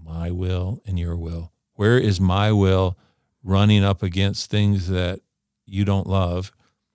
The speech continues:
And how can I change that?" Right? And, and wouldn't you think that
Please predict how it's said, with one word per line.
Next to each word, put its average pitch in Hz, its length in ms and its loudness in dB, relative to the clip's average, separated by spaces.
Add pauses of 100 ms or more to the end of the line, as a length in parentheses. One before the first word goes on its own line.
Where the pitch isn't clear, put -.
(440)
And 92 160 -2
how 101 180 -4
can 101 180 -2
I 98 100 -2
change 113 420 -2
that?" 71 280 -14 (300)
Right? 87 300 -8 (240)
And, 98 180 0
and 107 260 2 (180)
wouldn't 123 300 2
you 135 60 0
think 127 260 2
that 104 180 2